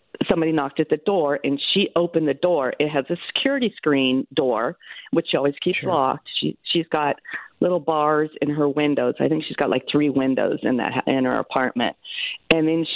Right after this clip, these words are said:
Speaker 1: she, when she saw who they were, then she thought, "Why did I open the door?" And she closed the door and, of course,
Speaker 2: Right.
Speaker 1: locked it. And then she talked to us about it. And she's like, now she's kinda nervous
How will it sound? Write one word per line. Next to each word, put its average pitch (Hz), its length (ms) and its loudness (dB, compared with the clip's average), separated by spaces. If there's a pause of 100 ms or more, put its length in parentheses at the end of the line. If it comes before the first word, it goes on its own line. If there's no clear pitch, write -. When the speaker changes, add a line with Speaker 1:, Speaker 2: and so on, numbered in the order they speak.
(120)
Speaker 1:
she, 160 260 0
when 147 380 0 (480)
she 160 160 2
saw 175 160 2
who 185 140 2
they 160 120 2
were, 180 420 0
then 151 140 2 (120)
she 143 160 -4 (840)
thought, 147 280 0 (420)
"Why 180 160 0
did 214 140 2
I 180 120 2
open 180 320 0
the 151 80 2
door?" 165 360 2
And 143 160 -2
she - 120 -2
closed 180 380 0
the 147 100 0
door 151 540 0 (540)
and, 143 160 0 (100)
of 151 100 0
course, 143 160 0
Speaker 2:
Right. 120 100 -4
Speaker 1:
locked 156 260 0
it. 135 160 0
And 147 80 2
then 139 80 0
she 156 140 0
talked 135 300 -4
to 143 100 0
us 139 180 -2
about 123 380 0
it. 123 240 -2
And 139 480 0
she's 156 200 0
like, 139 200 0
now 160 240 0
she's 160 220 -10
kinda 147 340 0
nervous 143 640 0